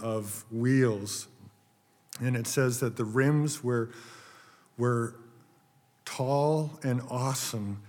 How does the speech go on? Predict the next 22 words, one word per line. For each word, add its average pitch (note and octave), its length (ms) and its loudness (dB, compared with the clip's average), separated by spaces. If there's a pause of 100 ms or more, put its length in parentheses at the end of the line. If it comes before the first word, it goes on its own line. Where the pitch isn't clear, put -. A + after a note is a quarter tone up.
(160)
and G#2+ 320 -4
full C#3+ 480 -2
of B2+ 120 0 (160)
eyes A2+ 800 -6
all F#2+ 280 -12
around. F#2 520 -14
It's G2+ 100 -10
something B2 280 -2
that A2 100 -4
the A2+ 80 -8
prophet A2+ 340 -8
Ezekiel G#2+ 540 -6
saw, G#2 260 -8
representing A#2 680 -4 (240)
the C3 80 -2
glory C#3 500 4
of A2 140 -2
God, A2 220 -4
the A2+ 80 -6
holiness C#3 720 0
of G#2+ 100 -4
God, G2+ 300 -6